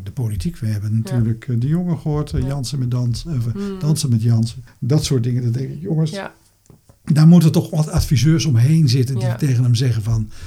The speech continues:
Speaker 1: ja, je zegt dat nu wel of je wil dat gaan zeggen,
Speaker 2: Mhm.
Speaker 1: maar hou er rekening mee dat dat dus niet werkt.
Speaker 2: Nee, precies.
Speaker 1: Dat wel misschien je vaccinatiegraad omhoog gaat, dat men
Speaker 2: Ja.
Speaker 1: 's ochtends een prik gaat halen, maar 's middags aan het feesten,
Speaker 2: Ja.
Speaker 1: of 's avonds aan het feesten gaat.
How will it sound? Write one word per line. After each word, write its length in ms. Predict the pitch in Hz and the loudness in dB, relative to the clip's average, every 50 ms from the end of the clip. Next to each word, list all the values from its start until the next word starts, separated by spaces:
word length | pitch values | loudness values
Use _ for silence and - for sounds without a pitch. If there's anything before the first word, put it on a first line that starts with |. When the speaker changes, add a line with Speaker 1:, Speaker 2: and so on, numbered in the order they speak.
| - - - - | -18 -18 -18 -12
Speaker 1:
ja, 120 | - 117 117 | -8 -6 -2
je 180 | 117 117 113 | 0 0 2
zegt 200 | - 147 151 156 | 2 2 2 0
dat 140 | - 160 113 | 0 -2 0
nu 160 | 113 127 117 | 2 2 2
wel 160 | 110 104 104 110 | 2 0 -2 -4
of 120 | 92 - | -6 -4
je 100 | 120 117 | -4 -2
wil 220 | 107 127 143 156 | 0 2 4 4
dat 200 | 135 131 117 107 | 4 2 0 0
gaan 240 | - - 131 113 113 | -2 -4 -4 -4 -2
zeggen, 380 | 113 117 117 101 98 123 131 135 | 0 0 0 -2 -2 -6 -8 -10
Speaker 2:
Mhm. 80 | 185 180 175 175 175 - - | -8 -8 -6 -6 -6 -4 -2
Speaker 1:
maar 100 | 160 123 | -2 0
hou 220 | 139 143 135 120 | 0 0 0 0
er 60 | 120 | 0
rekening 400 | 113 131 151 151 151 151 117 107 | 0 0 -2 -2 -2 -2 -2 -2
mee 240 | 104 95 98 110 123 | -4 -4 -6 -6 -4
dat 180 | 123 165 156 156 | -4 -6 -6 -6
dat 140 | 139 101 87 | -8 -10 -10
dus 220 | 107 120 104 85 - | -8 -8 -8 -4 -2
niet 220 | 127 123 131 135 | -2 -2 0 0
werkt. 440 | 175 208 233 220 165 113 - - 190 | -2 -2 -2 -2 -4 -4 -6 -6 -6
Speaker 2:
Nee, 160 | 190 180 170 - - - - | -8 -10 -10 -12 -14 -16 -14
precies. 180 | 170 160 - | -14 -14 -10
Speaker 1:
Dat 240 | - 143 139 117 131 | -6 -4 -4 -2 -2
wel 320 | 131 131 151 151 147 131 120 | 0 2 4 4 4 4 2
misschien 600 | 117 120 - - - 170 123 113 107 107 101 95 - - - _ - - - _ _ _ _ | 0 0 -2 -2 0 0 0 0 0 -2 -6 -10 -14 -20 -20 _ -20 -20 -20 _ _ _ _
je 140 | - 127 120 | -2 -2 0
vaccinatiegraad 960 | 131 143 120 - - 131 135 147 175 208 208 - 185 - - 131 110 104 85 | 0 0 0 0 0 2 2 2 2 0 0 -2 -4 -4 -4 -4 -4 -4 -4
omhoog 380 | 135 107 101 117 123 117 110 - | -4 -2 -2 0 0 0 -2 -4
gaat, 240 | - 120 98 113 113 | -6 -6 -4 -4 -2
dat 180 | 127 113 120 | -4 -4 -2
men 120 | - 127 120 | -2 0 0
Speaker 2:
Ja. 60 | 117 | 0
Speaker 1:
's 80 | - - | 0 0
ochtends 320 | 180 - - 156 123 107 | -2 -2 -2 -2 -2 -2
een 80 | 123 113 | -2 -2
prik 240 | - 139 170 165 | -2 -2 -2 -2
gaat 140 | - - 131 | -2 -2 0
halen, 340 | 107 117 110 95 101 135 160 - - - - - - - | 0 0 0 0 -2 -2 -2 -2 -2 -4 -6 -12 -10 -4
maar 180 | - 143 135 | -2 0 0
's 60 | - - | 0 0
middags 440 | 175 175 180 151 120 107 113 - | 2 0 2 2 0 -2 -2 -2
aan 100 | 147 120 120 | 0 0 0
het 100 | 120 120 | 0 0
feesten, 580 | - 196 196 202 156 - - 139 117 110 110 | -2 -4 -2 -2 -4 -4 -2 -2 -2 -2 -2
Speaker 2:
Ja. 160 | 104 101 190 180 | -2 -4 -4 -6
Speaker 1:
of 120 | 123 - | -6 -6
's 80 | - 165 | -2 -2
avonds 280 | 139 123 117 107 107 | 0 0 0 -2 -2
aan 60 | 131 | -4
het 80 | 131 - | -4 -4
feesten 320 | - 214 220 208 - - 151 | -2 -2 -2 -2 -4 -6 -6
gaat. 240 | - 120 98 87 | -4 -4 -4 -4